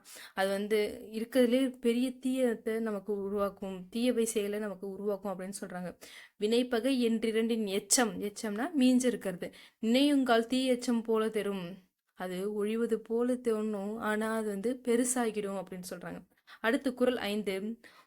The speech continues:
"பொருள் கருவி காலம் வினை இடனோடு ஐந்தும் இருள் தீர எண்ணி செயல்." பொருள் கருவி காலம் வினை இடனோடு ஐந்தும்,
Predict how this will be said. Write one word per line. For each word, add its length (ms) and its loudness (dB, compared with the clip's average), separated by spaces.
"பொருள் 320 2
கருவி 440 2
காலம் 800 2
வினை 580 0
இடனோடு 720 4
ஐந்தும் 800 0
இருள் 360 2
தீர 260 2
எண்ணி 400 0
செயல்." 320 -4
பொருள் 560 -2
கருவி 600 0
காலம் 520 0
வினை 540 0
இடனோடு 720 2
ஐந்தும், 600 2